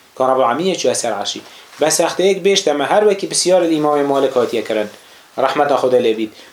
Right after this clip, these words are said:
هکا بیشت اما یه چطور سر عرشی؟ هم ونیا نزانین چو کیما چو علم پینیه بومنه هاتیه گوتن.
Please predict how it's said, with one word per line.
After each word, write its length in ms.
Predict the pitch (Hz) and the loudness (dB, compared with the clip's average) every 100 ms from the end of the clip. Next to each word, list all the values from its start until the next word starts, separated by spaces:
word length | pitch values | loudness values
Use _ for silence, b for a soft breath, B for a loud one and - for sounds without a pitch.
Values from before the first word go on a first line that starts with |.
| B | B
هکا 220 | 147 185 | -2 0
بیشت 220 | 180 196 185 | 2 2 0
اما 220 | 180 170 | -2 -2
یه 240 | - 151 | 0 0
چطور 320 | 151 - 262 | 0 2 2
سر 220 | 226 180 160 | 4 2 2
عرشی؟ 600 | 139 - - 151 214 - _ _ - - - _ _ _ | 0 0 0 0 -2 -6 _ _ -20 -20 -20 _ _ _
هم 340 | 151 202 214 220 - - 143 | -2 -2 -2 -8 -18 -20 -6
ونیا 340 | 131 156 185 196 | -2 0 0 0
نزانین 640 | 160 190 180 156 135 120 | 0 0 2 0 0 -4
چو 140 | - | -6
کیما 220 | - 139 135 | -6 -2 0
چو 140 | - | 0
علم 220 | 135 135 | 0 -2
پینیه 260 | 131 131 151 | 0 0 0
بومنه 280 | 127 127 143 | 0 0 0
هاتیه 300 | 123 110 101 | -2 -2 -4
گوتن. 220 | 104 | -6